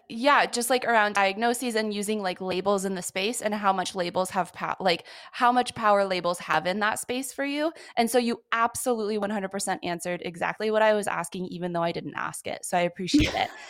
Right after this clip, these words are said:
Speaker 1: And
Speaker 2: I did some mind reading, eh?
Speaker 1: <laughs> Yes, you did.
Speaker 2: <laughs>
Speaker 1: And it popped up another question for me.
Speaker 2: Mm-hmm.
Speaker 1: So, like, even in, I love that. Even in, um, my course that I mentioned before that I'm taking,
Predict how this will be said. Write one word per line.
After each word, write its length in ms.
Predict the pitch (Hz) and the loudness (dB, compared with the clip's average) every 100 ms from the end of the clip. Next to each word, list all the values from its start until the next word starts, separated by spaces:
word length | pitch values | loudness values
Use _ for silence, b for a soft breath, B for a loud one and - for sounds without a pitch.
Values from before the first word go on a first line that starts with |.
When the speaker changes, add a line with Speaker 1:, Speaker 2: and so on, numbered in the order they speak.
| B B - | B B -6
Speaker 1:
And 680 | 277 - 311 294 233 247 - | -2 2 4 6 6 4 4
Speaker 2:
I 120 | 277 | 4
did 200 | 349 302 | 4 4
some 140 | 277 240 | 4 4
mind 280 | 208 240 269 | 6 4 4
reading, 380 | 202 - - - | 2 0 -2 0
eh? 200 | 226 254 | 2 6
Speaker 1:
<laughs> 20 | |
Yes, 600 | - - 427 - - - | 8 8 4 2 -2 -8
you 160 | 240 247 | -4 0
did. 680 | 339 247 339 269 196 320 339 B 640 587 605 | 2 4 6 4 4 0 -2 B -6 -6 -8
Speaker 2:
<laughs> 400 | 571 B - - | -8 B -10 -4
Speaker 1:
And 560 | 294 320 294 262 254 247 - | 0 2 4 2 0 -4 -2
it 200 | 262 269 - - | 6 6 4 -2
popped 260 | 277 - | 0 2
up 200 | 311 339 | 4 2
another 340 | 311 247 240 233 | 2 2 2 4
question 400 | 214 196 214 202 | 2 2 0 -2
for 120 | 196 | -2
me. 540 | 190 180 180 180 196 B B B B B _ 285 | -2 -4 -2 -2 -4 B B B B B _ -4
Speaker 2:
Mm-hmm. 320 | 220 220 208 196 196 _ _ _ _ _ - | -4 -2 -4 -6 -12 _ _ _ _ _ -4
Speaker 1:
So, 220 | - 277 | 0 2
like, 200 | 277 277 | 2 -2
even 280 | 294 294 311 | -2 0 0
in, 420 | - 247 240 233 - | 0 0 0 -2 0
I 80 | 233 | 4
love 200 | 233 202 | 4 4
that. 200 | - - | -2 -4
Even 300 | - 277 311 | -4 2 2
in, 500 | 311 - 247 240 233 - - | 2 0 0 0 -4 -4 0
um, 400 | 220 208 196 190 | 2 2 0 -2
my 140 | 214 214 | 2 2
course 300 | 214 294 285 | 4 4 4
that 100 | 262 | 0
I 60 | |
mentioned 320 | 214 196 208 | 0 0 -2
before 280 | 190 - 185 | -6 -2 0
that 120 | 175 | 0
I'm 100 | 170 | -2
taking, 500 | 175 170 - 165 165 | -4 -8 -6 -4 -4